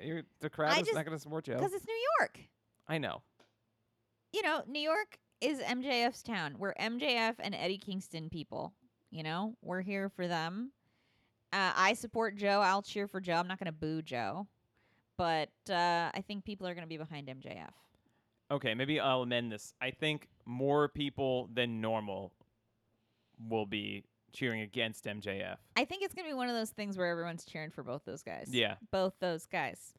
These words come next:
Speaker 2: Both those
Speaker 1: Mm-hmm.
Speaker 2: guys.
Speaker 1: My other joke was gonna be that, uh, when we're talking about The Rock, you'd be like, "So Austin Theory, so it was Austin, Pat, and the, um,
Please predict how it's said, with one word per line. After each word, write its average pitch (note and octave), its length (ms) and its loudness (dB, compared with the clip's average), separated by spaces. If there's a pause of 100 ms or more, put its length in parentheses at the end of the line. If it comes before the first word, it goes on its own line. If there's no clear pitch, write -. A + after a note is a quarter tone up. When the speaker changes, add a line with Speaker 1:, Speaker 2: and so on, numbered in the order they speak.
(200)
Speaker 2:
Both F#3 280 0
those F3 280 -4
Speaker 1:
Mm-hmm. D#3+ 220 -4
Speaker 2:
guys. G#2+ 220 -10 (720)
Speaker 1:
My C3 200 6
other C#3 160 6
joke B2+ 200 6
was B2 120 -2
gonna A#2+ 160 2
be A2+ 200 4
that, G#2+ 260 2 (360)
uh, G2+ 340 -2 (120)
when A2 100 -6
we're A2 100 -2
talking A2 200 0
about G#2 140 -4
The G#2+ 100 -2
Rock, G#2+ 420 0 (120)
you'd A#2 140 -6
be A2+ 80 2
like, A2 200 2
"So - 160 -4
Austin C#3 340 0
Theory, B2+ 500 0 (220)
so - 100 -4
it - 20 2
was A#2+ 180 0
Austin, D#3 420 6
Pat, C3 400 4
and A#2 200 0
the, A2+ 360 4 (560)
um, A#2 640 4